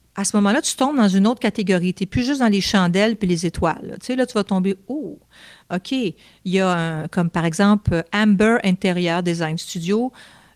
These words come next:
Eux, là, ils ont des, c'est fabuleux, là. Ils vont faire,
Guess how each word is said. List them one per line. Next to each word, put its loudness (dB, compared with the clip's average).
Eux, 6
là, 2
ils 0
ont 4
des, 0
c'est -4
fabuleux, 0
là. -8
Ils -2
vont 0
faire, 0